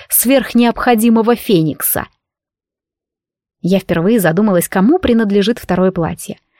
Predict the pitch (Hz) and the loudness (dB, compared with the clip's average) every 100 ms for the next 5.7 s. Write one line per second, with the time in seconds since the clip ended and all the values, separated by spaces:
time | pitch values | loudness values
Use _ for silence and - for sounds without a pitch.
0 | _ _ 240 370 370 247 240 247 247 247 | _ _ 0 2 2 2 2 2 2 2
1 | 254 247 226 226 370 381 - - - 247 | 4 2 2 2 2 0 -4 -6 -2 -2
2 | - - 220 202 185 277 254 208 196 226 | -4 -2 0 2 2 2 2 2 2 0
3 | 277 202 190 190 185 233 202 196 202 - | 0 -2 0 2 2 2 2 2 0 -2
4 | 175 175 170 190 208 196 185 190 - 202 | -2 -2 0 0 0 -2 -4 -4 -2 -2
5 | 208 185 175 180 233 185 - | 0 0 0 0 -2 -4 -8